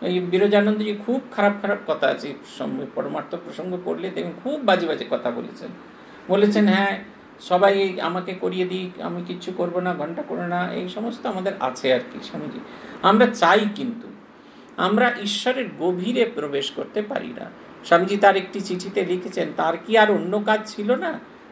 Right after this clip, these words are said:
যে মদের গোপল বোতলকে ডি গুপ্তের ওষুধ তৈরি করে? তার কি আর অন্য কাজ ছিল না? তার যে আশা, জগতের কাছে তার যে একটা বাণী ছিল, জগতের কাছে তিনি একটি যেন উৎকৃষ্ট জীবন দেখিয়ে দিয়ে গেছেন, এটা আমরা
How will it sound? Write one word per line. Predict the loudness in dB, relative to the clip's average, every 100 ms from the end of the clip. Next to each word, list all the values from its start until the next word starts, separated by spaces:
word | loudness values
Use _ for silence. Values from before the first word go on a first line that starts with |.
| -8
যে | -4
মদের | -2 0 0
গোপল | 0 -2 0 0
বোতলকে | -2 -4 -4 -4 -4 -6
ডি | -6
গুপ্তের | -6 -6 -4 0 0 0
ওষুধ | -6 -6 -6 -4
তৈরি | -4 -4 -4
করে? | -4 -4 -2
তার | -4 0
কি |
আর | 0 0
অন্য | -2 -2 0
কাজ | -2 -2
ছিল | -4 -4
না? | -4 -6 -10 -18 -18 -18 -18 2
তার | 4 6
যে | 4 0 2
আশা, | 0 0 0 2 2 -2 -8
জগতের | -6 -4 -4 -4 -2
কাছে | -2 -2 -2
তার | -2 -2
যে | -2
একটা | -4 -2
বাণী | -2 -2 0 -2
ছিল, | -2 -4 -6 -6 -10 -20 -20 -14 4
জগতের | 8 8 8 4 4
কাছে | 2 0
তিনি | -4 -2 -4
একটি | -4 -6
যেন | -4 -2
উৎকৃষ্ট | -2 -4 -10 -10 -8 -4 0
জীবন | 0 -2 2 4 4
দেখিয়ে | 2 0 -2
দিয়ে | -2 -2
গেছেন, | -2 -4
এটা | -4 -2
আমরা | 0